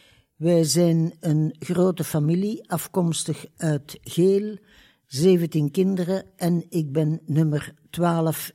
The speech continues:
in de serie. Dat betekent dat ik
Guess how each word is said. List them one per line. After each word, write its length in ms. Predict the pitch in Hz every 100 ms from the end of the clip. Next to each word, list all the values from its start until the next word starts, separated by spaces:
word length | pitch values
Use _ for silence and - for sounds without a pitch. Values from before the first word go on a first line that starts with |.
| _
in 280 | 165 160 147
de 280 | 147 - - -
serie. 600 | - - 156 135 120 110 _ - - - - - _
Dat 180 | 170 160
betekent 760 | 160 214 214 202 196 190 - -
dat 300 | 156 170 156
ik 260 | 160 -